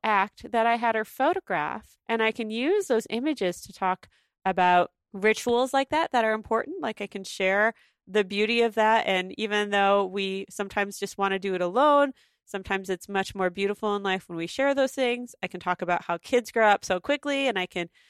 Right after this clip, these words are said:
have the freedom because of my business to enjoy these little moments 'cause I don't have to clock in at an office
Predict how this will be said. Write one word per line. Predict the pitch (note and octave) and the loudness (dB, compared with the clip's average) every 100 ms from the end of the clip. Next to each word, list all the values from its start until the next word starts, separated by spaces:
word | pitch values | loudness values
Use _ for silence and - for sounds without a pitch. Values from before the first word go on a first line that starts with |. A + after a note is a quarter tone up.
| _ _ - | _ _ -2
have | G3+ F#3+ | 0 0
the | F3+ | -2
freedom | F3+ - A3+ B3+ C4 C4 B3+ - _ | -4 -4 0 2 2 0 -4 -8 _
because | G3+ - A3+ | -14 -2 -2
of | C4 | -2
my | C4 C4+ | -2 -2
business | B3 A3+ G#3+ G#3+ G#3+ - | 0 -2 -2 -6 -6 -10
to | - | -6
enjoy | F3+ F3+ G3 G#3+ | -6 -2 0 0
these | A3 G#3+ | 0 -2
little | G#3+ G#3 | -2 -2
moments | G3+ F#3+ A3 C4+ - | 0 -2 0 -4 -6
'cause | - G3+ | -12 -4
I | F#3 | -4
don't | F3 G3 - | -2 -6 -4
have | G#3+ - | -6 -6
to | |
clock | - - G#3+ - | -8 -2 -2 -2
in | G#3 A3+ | -8 -6
at | A3 | -8
an | G3+ - | -10 -4
office | G3+ - B3 | -4 -4 -10